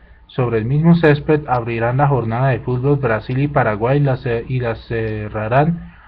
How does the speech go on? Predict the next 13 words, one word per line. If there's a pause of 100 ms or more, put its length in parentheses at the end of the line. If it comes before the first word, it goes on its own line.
(140)
Uruguay
y
Perú. (380)
En
la
primera
fecha,
Colombia
no
pudo
pasar
del
empate